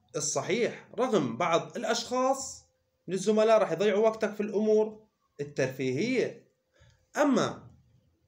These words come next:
مش قائمون على عملهم ويبحثوا عن فرصة عمل جديدة، حاول قدر المستطاع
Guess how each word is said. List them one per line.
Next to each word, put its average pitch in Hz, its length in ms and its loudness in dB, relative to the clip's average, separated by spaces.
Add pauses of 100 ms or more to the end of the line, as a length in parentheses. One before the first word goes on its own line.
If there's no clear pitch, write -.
(200)
مش - 140 -10
قائمون 160 340 0
على 156 300 2
عملهم 175 340 2
ويبحثوا 196 500 0
عن 170 140 -2
فرصة 254 420 -6
عمل 233 420 -2 (800)
جديدة، 147 680 -2 (1600)
حاول 254 380 4
قدر 226 260 4
المستطاع 226 840 -2